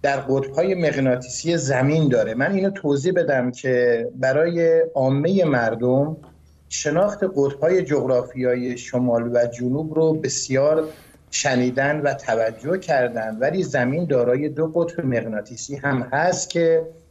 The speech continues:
در حوزه‌های جغرافیایی، زمینشناسی و فیزیک قابل توجه هست و کمتر مردم به این دو قطب دیگه‌ای توجه دارن. این آثار می‌تونه،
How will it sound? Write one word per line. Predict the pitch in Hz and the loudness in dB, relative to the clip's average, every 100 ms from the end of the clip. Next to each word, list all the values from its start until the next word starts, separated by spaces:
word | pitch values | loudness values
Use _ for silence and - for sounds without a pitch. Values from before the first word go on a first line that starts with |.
| _ _ _ - | _ _ _ -4
در | 135 135 | -2 0
حوزه‌های | 131 127 131 127 185 196 | 0 0 0 0 2 0
جغرافیایی، | 160 135 127 123 123 123 120 160 | 0 2 2 0 0 0 2 0
زمینشناسی | 147 120 113 113 123 113 104 - | 0 0 -2 -4 -6 -6 -6 -8
و | 110 117 | -2 0
فیزیک | 117 - 123 113 185 | -2 -4 -4 -2 -4
قابل | - 127 117 117 | -2 0 0 -2
توجه | 117 120 113 107 107 156 | -2 0 2 0 -2 -4
هست | 143 151 147 - | -2 -2 -2 -4
و | 135 | -4
کمتر | - 143 135 139 170 170 127 - - _ _ _ - | -4 -2 0 0 0 0 -2 -6 -20 _ _ _ -6
مردم | 120 123 113 117 131 147 | -2 0 0 2 0 2
به | 131 127 127 127 | 2 2 2 0
این | 139 143 135 123 117 | 0 -2 -4 -8 -4
دو | 117 | -2
قطب | 120 143 - | 0 -2 -2
دیگه‌ای | 135 117 110 123 | -4 -4 -2 0
توجه | 139 - 110 104 101 135 139 | -2 -2 0 0 0 -2 0
دارن. | 95 87 80 - _ _ _ _ _ _ _ _ _ _ _ _ _ | 0 -4 -10 -18 _ _ _ _ _ _ _ _ _ _ _ _ _
این | 139 139 208 | -4 0 2
آثار | 220 170 - 190 190 | 2 2 2 0 2
می‌تونه، | 202 196 190 180 175 175 | 0 0 2 2 4 2